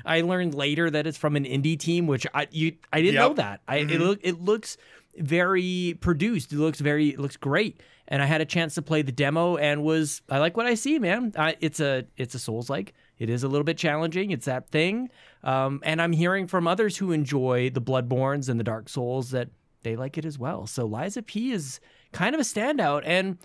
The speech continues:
Speaker 1: we did our discussion as well, kind of going line by line, going through all of the different games. You guys know it from me. I think a lot of this stuff looks cool.
Speaker 2: Mm-hmm.
Speaker 1: So I've got my, I've got my eye on a, a lot here.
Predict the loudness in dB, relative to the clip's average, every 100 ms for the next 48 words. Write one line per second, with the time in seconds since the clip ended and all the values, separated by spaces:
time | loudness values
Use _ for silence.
0 | -14 -2 2 2 2 0 -2 -2 -2 -2
1 | 0 4 2 4 2 2 2 4 2 2
2 | 2 2 2 0 0 0 0 -2 0 0
3 | 0 -2 -2 -2 0 0 0 -6 -18 -4
4 | 0 2 2 0 -4 -4 -6 -4 -4 -4
5 | -4 -4 -8 -10 -10 -8 -10 -14 _ -8
6 | -8 -8 -12 -4 -2 0 -2 -4 -10 -8
7 | -4 0 0 2 0 2 2 2 0 0
8 | 0 0 0 2 2 2 0 0 0 0
9 | 2 2 0 -4 -6 -4 -6